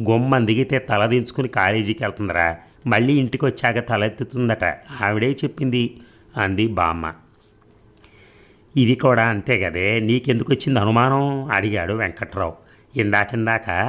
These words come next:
అది బయట నుంచి ఇంట్లోకి వచ్చిందా? వాడెవడో గుమ్మం వరకు వచ్చి మరీ దిగబెట్టి వెళ్ళాడు. వాడెవడే అంటే తిక్క తిక్క సమాధానాలు చెప్తోంది నీ ముద్దుల కూతురు. పైగా నావి డేగ కళ్ళని విక్రిస్తోంది.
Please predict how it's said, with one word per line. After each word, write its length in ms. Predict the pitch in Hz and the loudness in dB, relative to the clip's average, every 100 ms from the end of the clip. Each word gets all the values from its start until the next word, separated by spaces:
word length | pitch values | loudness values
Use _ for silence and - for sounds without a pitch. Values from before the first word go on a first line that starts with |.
| 170 175 | 0 0
అది 300 | 113 107 135 | 0 0 0
బయట 380 | 127 90 123 151 | 0 -2 -2 0
నుంచి 180 | 156 156 | 0 0
ఇంట్లోకి 360 | 131 147 147 147 | -2 0 2 2
వచ్చిందా? 420 | - 143 131 135 - - _ - _ - | 2 4 4 2 -4 -20 _ -20 _ -2
వాడెవడో 460 | 127 117 101 123 | 2 4 4 2
గుమ్మం 440 | 147 131 107 117 117 | 4 2 4 4 4
వరకు 340 | 117 127 180 | 4 4 6
వచ్చి 260 | 147 - 160 | 4 4 4
మరీ 500 | 147 120 120 123 139 - - - _ _ _ _ _ _ _ _ _ - | 6 6 4 2 -2 -12 -20 -20 _ _ _ _ _ _ _ _ _ -2
దిగబెట్టి 480 | 120 104 107 120 147 | 0 2 2 2 4
వెళ్ళాడు. 420 | 151 147 107 92 - - - | 4 4 2 -2 -8 -12 -2
వాడెవడే 480 | 110 104 80 95 131 | 0 2 0 0 0
అంటే 480 | 143 139 131 117 | 0 0 2 2
తిక్క 320 | 113 139 - 131 | 2 -2 0 -2
తిక్క 280 | 127 - | -2 -2
సమాధానాలు 580 | 123 123 110 123 143 156 | 0 2 2 2 2 2
చెప్తోంది 420 | 143 135 147 131 | 0 -2 2 4
నీ 100 | 123 | 4
ముద్దుల 340 | 117 110 98 123 | 4 4 4 4
కూతురు. 520 | 131 123 98 76 - - - _ - _ - | 4 2 0 -2 -14 -20 -20 _ -20 _ -2
పైగా 420 | 104 117 143 175 - - | 0 2 2 2 -2 -2
నావి 300 | 117 98 101 | 0 2 0
డేగ 400 | 87 90 92 123 | -2 -2 0 0
కళ్ళని 420 | - 139 135 135 | -2 -2 0 0
విక్రిస్తోంది. 760 | 123 120 147 139 - 123 90 | -2 -2 0 0 2 0 0